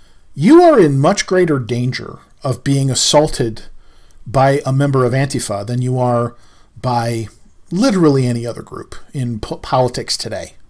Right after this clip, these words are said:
Um, I think in terms of the group that is most targeted for hate crimes,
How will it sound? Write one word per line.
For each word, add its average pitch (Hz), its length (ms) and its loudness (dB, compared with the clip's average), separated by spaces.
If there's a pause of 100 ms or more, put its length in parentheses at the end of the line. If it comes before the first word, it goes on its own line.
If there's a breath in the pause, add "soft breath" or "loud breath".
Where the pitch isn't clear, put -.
(460 loud breath)
Um, 139 280 0
I 156 80 -2
think 294 260 0
in 226 100 0
terms 214 300 2
of 127 200 2
the 123 120 0
group 156 320 0
that 127 120 2
is 113 180 -2
most 139 340 0
targeted 147 380 -2
for 107 140 -6
hate 151 160 -4
crimes, 110 420 -4